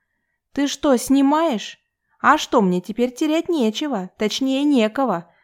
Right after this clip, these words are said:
Завтра весь универ узнает, что бывает с выскочками вроде этой.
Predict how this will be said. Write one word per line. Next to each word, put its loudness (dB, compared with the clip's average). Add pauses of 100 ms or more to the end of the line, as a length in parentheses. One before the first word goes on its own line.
(140)
Завтра 0
весь -2
универ 0
узнает, -2
что -8
бывает -2
с -10
выскочками -6
вроде -2
этой. -6